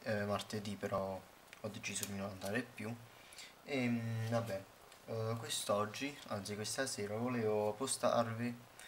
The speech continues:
ehm, postare il mio gladiatore bestia aggiornato per, fra virgolette,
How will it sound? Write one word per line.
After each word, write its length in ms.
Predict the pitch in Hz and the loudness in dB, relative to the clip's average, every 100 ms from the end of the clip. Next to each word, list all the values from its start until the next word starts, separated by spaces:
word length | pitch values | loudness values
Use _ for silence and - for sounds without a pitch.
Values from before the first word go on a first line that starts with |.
| - - - | -14 -16 -2
ehm, 500 | 117 110 110 107 107 | 4 4 4 2 0
postare 540 | 123 127 - 107 101 | 2 2 6 4 6
il 120 | 113 113 | 2 4
mio 1040 | 110 104 104 101 98 98 98 98 98 98 98 101 - - - - - - | 4 4 2 2 2 0 -2 -4 -4 -6 -8 -14 -20 -20 -20 -20 -18 -4
gladiatore 440 | 113 113 113 110 104 | 4 4 4 2 0
bestia 380 | 98 101 - 101 | 0 0 0 -2
aggiornato 680 | 117 120 113 95 - 131 - | 0 2 2 4 2 0 2
per, 260 | 117 107 104 - - | 2 2 -2 -12 -18
fra 160 | - 110 | -4 -2
virgolette, 1000 | 101 98 98 101 101 101 - - 104 | -2 -4 -2 2 2 0 -8 -6 -4